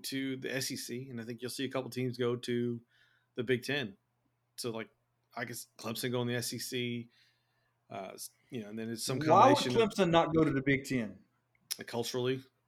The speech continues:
Speaker 1: I think cultural fit. Again, they're a land grant school. It's not an A A U institution. I think it's very much a fit for the S E C. They've always wanted to be that, you know,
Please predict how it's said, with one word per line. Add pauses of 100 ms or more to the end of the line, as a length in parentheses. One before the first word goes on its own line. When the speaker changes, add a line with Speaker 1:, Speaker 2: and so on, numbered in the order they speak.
(140)
Speaker 1:
I
think
cultural
fit. (180)
Again,
they're
a
land
grant
school.
It's
not
an
A
A
U
institution.
I
think
it's (720)
very
much
a
fit
for
the
S
E
C. (680)
They've
always
wanted
to
be
that, (1500)
you
know,